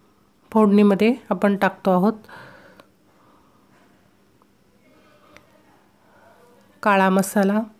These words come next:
अर्धा चमचा जिरेपूड आणि अर्धा चमचा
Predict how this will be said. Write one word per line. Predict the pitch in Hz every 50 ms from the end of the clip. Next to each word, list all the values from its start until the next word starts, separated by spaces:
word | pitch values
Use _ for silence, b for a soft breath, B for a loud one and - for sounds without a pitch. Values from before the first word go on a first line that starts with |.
| _ _ _ _ _ _ _ _ _ _ _ _ _ _ _ _ _ _ _ _ _ _ _ _ _ _ - - _ _ _ _ _ _ _ _ _ _ _ _ _ _ _ _ _ - 302 - _ _ _ _ _ _ _ -
अर्धा | 214 214 202 196 233 233
चमचा | 233 240 220 208 208 208 - 208 202 202
जिरेपूड | 180 - 208 202 214 208 208 208 208 214 214 208
आणि | 196 196 202
अर्धा | - - 190 190 185 180 214
चमचा | 214 214 214 202 196 196 - 196 196